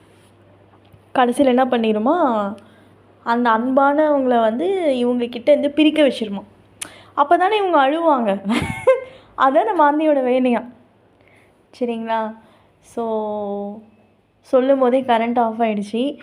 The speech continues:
So, அதனால இதுக்கு மேல நான் பேசினேன்னா, <clears throat> ஓம் சாந்தி. So,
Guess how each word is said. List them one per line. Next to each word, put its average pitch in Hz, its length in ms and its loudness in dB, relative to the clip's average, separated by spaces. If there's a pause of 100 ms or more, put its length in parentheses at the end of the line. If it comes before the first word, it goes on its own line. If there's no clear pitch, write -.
(200)
So, 240 180 -4
அதனால 226 380 0
இதுக்கு 262 420 -2
மேல 294 340 2
நான் 269 340 -4 (220)
பேசினேன்னா, 254 680 0 (1400)
<clears throat> 240 760 -2 (920)
ஓம் 226 260 -2
சாந்தி. 240 640 -4 (320)
So, 226 520 0